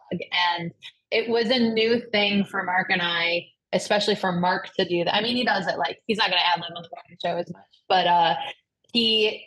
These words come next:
you know, he was super respectful of it and really, um, you know, there's always room. You gotta create room 'cause the actors, I think, need that space. And there was some great stuff that Sterling brought that I couldn't have expected,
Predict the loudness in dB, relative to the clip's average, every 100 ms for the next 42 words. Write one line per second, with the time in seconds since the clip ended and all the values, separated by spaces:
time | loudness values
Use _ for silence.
0 | _ 0 2 2 2 0 0 -2 0 0
1 | 0 -2 -2 -4 -2 0 0 2 2 0
2 | 0 -4 -6 -2 0 2 2 0 0 -4
3 | -4 -10 -18 _ _ _ _ _ _ _
4 | -4 0 0 0 0 0 0 0 -2 -6
5 | -6 -8 -2 0 0 -2 -2 -2 -4 -6
6 | -8 -8 -6 0 2 2 0 0 2 2
7 | 0 -2 -4 -2 -4 -2 0 0 0 -4
8 | -2 2 2 0 -8 -16 _ _ _ 0
9 | 2 2 2 4 4 4 -2 -16 _ 0
10 | 2 4 4 2 2 0 2 0 0 2
11 | 2 4 2 2 2 0 0 2 2 0
12 | -4 -4 -2 -4 -2 -2 0 0 0